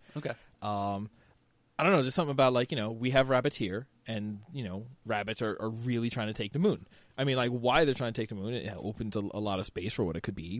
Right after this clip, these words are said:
Speaker 2: but, you know.
Speaker 1: So then the, the rabbits on the moon, like, they're intelligent and stuff. Are the rabbits here aren't?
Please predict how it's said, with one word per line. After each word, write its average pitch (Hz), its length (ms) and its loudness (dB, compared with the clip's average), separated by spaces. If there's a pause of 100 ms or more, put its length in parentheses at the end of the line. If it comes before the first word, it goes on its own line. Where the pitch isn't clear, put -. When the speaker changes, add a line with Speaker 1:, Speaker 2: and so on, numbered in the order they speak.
Speaker 2:
but, 85 260 -6
you 107 120 -8
know. 73 120 -12 (260)
Speaker 1:
So 165 500 2
then 139 520 -4 (120)
the, 135 220 0
the 131 140 -4
rabbits 151 400 -2
on 123 120 0
the 117 80 -4
moon, 120 320 -2
like, 98 200 -8
they're 113 200 0
intelligent 107 600 -6
and 101 120 -18
stuff. - 340 -10
Are 104 140 -10 (200)
the 113 120 -8
rabbits 127 420 -4
here 113 420 -6 (320)
aren't? 123 460 4